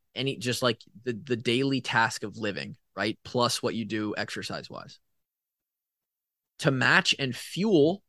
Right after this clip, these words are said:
that activity, you're going to input a bunch of food into your body, right? That food is gonna be used as fuel to give you the energy to move throughout the day, as well as if your body reaches a state of,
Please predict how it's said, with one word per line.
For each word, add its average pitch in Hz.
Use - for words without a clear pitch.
that 131
activity, 120
you're 131
going 135
to -
input 135
a 127
bunch 127
of 120
food 127
into 127
your 123
body, 131
right? 113
That 117
food 131
is 117
gonna 120
be 110
used 117
as 117
fuel 117
to 113
give 110
you 110
the 104
energy 110
to 113
move 107
throughout 123
the 147
day, 139
as 110
well 175
as 123
if 139
your 135
body 123
reaches 117
a 113
state 117
of, 107